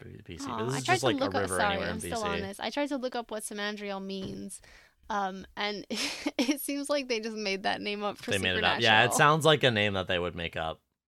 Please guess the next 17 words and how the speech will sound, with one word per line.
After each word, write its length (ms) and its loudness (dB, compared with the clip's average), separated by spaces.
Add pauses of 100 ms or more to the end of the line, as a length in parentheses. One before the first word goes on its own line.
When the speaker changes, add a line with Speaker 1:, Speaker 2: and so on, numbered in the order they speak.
(300)
Speaker 2:
'Cause 140 0
I 80 2
was 100 -2
like, 120 2
"I 120 6
can't 300 -2
place 380 -4
which, 480 -4
you 140 -8
know, 160 -4
root 200 -8
words 300 -6
are 140 -6
in 160 -12
this." 520 -12
Speaker 1:
<laughs> 400 -16
Speaker 2:
Hmm. 880 -8